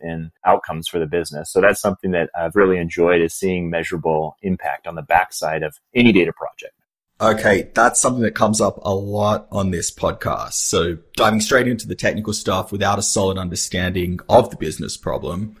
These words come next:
Speaker 2: that kind of brings us to our topic for today, why Chat G P T can't solve business problems. So can we expand on why it can't, why humans often fail,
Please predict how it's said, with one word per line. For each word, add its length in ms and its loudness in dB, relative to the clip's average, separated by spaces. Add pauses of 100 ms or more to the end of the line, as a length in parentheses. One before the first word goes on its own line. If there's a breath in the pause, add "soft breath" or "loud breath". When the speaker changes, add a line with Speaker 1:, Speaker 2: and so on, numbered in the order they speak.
(100)
Speaker 2:
that 140 4
kind 140 6
of 100 0
brings 180 0
us 120 -6
to 120 2
our 80 4
topic 380 -4
for 120 -8
today, 320 -6
why 480 2
Chat 320 -2
G 120 -2
P 160 -6
T 320 -6
can't 420 2
solve 380 -4
business 380 -8
problems. 840 -4 (240 soft breath)
So 460 4 (500)
can 200 2
we 120 6
expand 640 2
on 280 4 (100)
why 400 2
it 240 2
can't, 640 -8 (220)
why 240 4
humans 680 0
often 360 -4
fail, 600 -6